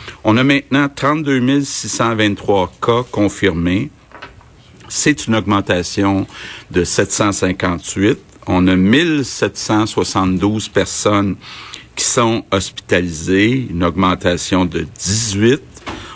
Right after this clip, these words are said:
On a deux cent dix-huit personnes aux soins intensifs. C'est le même nombre qu'hier. Bon, quand on regarde la situation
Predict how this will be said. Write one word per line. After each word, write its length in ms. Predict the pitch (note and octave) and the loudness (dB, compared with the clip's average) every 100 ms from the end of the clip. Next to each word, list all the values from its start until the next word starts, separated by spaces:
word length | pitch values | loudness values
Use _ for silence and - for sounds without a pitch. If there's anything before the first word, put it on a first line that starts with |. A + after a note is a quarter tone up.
| - | -6
On 180 | F2 F2 | 0 2
a 100 | E2+ | 2
deux 400 | E2 - C3 C#3 | 0 2 2 2
cent 320 | - C3 B2+ | 0 -2 -2
dix-huit 520 | G#2 F2 E2 F#2 G#2 - - | -4 -6 -4 0 0 0 -2
personnes 480 | F#2 - - G2+ G2 | 0 0 0 2 0
aux 80 | |
soins 300 | - - G2+ | -2 0 2
intensifs. 880 | F#2+ - F#2 E2 - F#2 G2 C#3+ - - - - - | 2 0 -2 -2 -2 0 0 -2 -10 -20 -20 -20 -6
C'est 160 | - | 0
le 60 | G2 | 2
même 340 | F2+ G2+ G2 | 2 2 2
nombre 400 | F#2 G2 G2+ G#2+ - - | 2 2 0 -2 -6 -12
qu'hier. 460 | - F2+ E2 - - - - - - - - - - | -2 0 0 -4 -10 -20 -20 -20 -20 -18 -18 -18 -14
Bon, 120 | - - | -12 -4
quand 240 | D#3 - | -4 -2
on 20 | |
regarde 320 | D3+ D3 G3 C#3+ | 0 0 0 0
la 140 | G2+ | -2
situation 1000 | - - - G#2 F2 - A2 A2+ C#3 | -2 -4 0 2 0 0 0 2 0